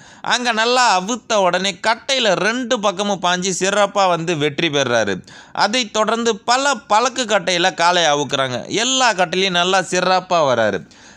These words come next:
ரெண்டாயிரத்தி இருபத்தி ரெண்டுல முதல் பெரிய வேடிக்கை பெரம்பலூர் மாவட்டம் சில்லக்குடி ஜல்லிக்கட்டுல அவுக்குறாங்க. அங்க அவுத்த உடனே சின்னாவை கட்டுன வீரரை நல்லா சிறப்பா கழட்டி விட்டு வெற்றி பெற்று வெளியேறாரு. அதுக்கடுத்து திருமானூர், கள்ளக்குடி,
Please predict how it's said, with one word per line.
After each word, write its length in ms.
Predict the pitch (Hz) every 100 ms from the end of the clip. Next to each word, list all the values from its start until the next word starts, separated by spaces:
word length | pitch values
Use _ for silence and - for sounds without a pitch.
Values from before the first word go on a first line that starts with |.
| -
ரெண்டாயிரத்தி 580 | 127 202 262 277 240 180
இருபத்தி 420 | 156 175 180 139
ரெண்டுல 320 | 131 120 151
முதல் 500 | 139 165 247 247 -
பெரிய 360 | 175 185 220 185
வேடிக்கை 440 | 143 117 95 104 - - _
பெரம்பலூர் 500 | - 269 285 262 208
மாவட்டம் 460 | 160 165 160 - 208
சில்லக்குடி 480 | 226 262 262 208 180
ஜல்லிக்கட்டுல 600 | 143 156 180 165 135 156
அவுக்குறாங்க. 640 | 147 143 123 127 107 101 90 - -
அங்க 320 | 214 254 240
அவுத்த 520 | 202 214 269 - 240
உடனே 340 | 214 214 233 226
சின்னாவை 540 | - 262 285 277 226 170
கட்டுன 440 | 190 190 214 196
வீரரை 400 | 175 220 214 196
நல்லா 260 | 196 226 233
சிறப்பா 680 | - 214 240 233 - 233 180
கழட்டி 420 | 180 220 208 208
விட்டு 400 | 190 196 214 127
வெற்றி 360 | 156 196 240 214
பெற்று 280 | 190 202
வெளியேறாரு. 720 | 185 143 156 151 127 113 98 85 _ - - 139
அதுக்கடுத்து 680 | 185 247 220 180 151 180 175
திருமானூர், 600 | 240 277 285 226 220 180
கள்ளக்குடி, 520 | 175 226 262 190 190